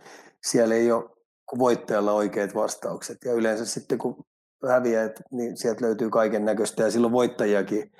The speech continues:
yleensä arvostelee ne, jotka ottaa herneen nenään siitä, että toinen voittaa. Et tää on semmonen kaksiteräinen miekka, että missä menee, mut tota,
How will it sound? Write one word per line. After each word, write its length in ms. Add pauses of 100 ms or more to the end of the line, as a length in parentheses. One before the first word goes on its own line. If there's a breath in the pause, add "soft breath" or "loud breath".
(280 loud breath)
yleensä 380
arvostelee 720 (180)
ne, 140
jotka 460
ottaa 380
herneen 360
nenään 280
siitä, 240
että 120
toinen 320
voittaa. 360
Et 120
tää 120
on 80
semmonen 320 (600 loud breath)
kaksiteräinen 580
miekka, 420
että 120
missä 260
menee, 320
mut 200
tota, 320